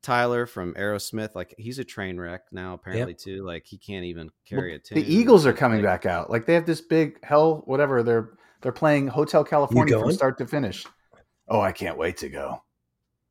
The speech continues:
Speaker 1: Well, those guys, they weren't ever s-, they, you know, th-, I can get the, the Eagles. Their,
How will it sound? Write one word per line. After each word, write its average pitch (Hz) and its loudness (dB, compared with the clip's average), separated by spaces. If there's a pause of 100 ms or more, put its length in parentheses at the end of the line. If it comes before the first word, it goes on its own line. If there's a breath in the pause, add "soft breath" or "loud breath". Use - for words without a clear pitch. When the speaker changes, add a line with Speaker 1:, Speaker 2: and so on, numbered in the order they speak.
(540 soft breath)
Speaker 1:
Well, - -6
those 453 4
guys, 139 4
they 151 0
weren't 139 0
ever 95 -6
s-, - -14 (140)
they, 107 -12
you 113 -14
know, 87 -10
th-, - -20 (720)
I 156 0
can 156 -2
get 127 2
the, - -6 (280)
the 107 -12
Eagles. 107 -6
Their, 107 -6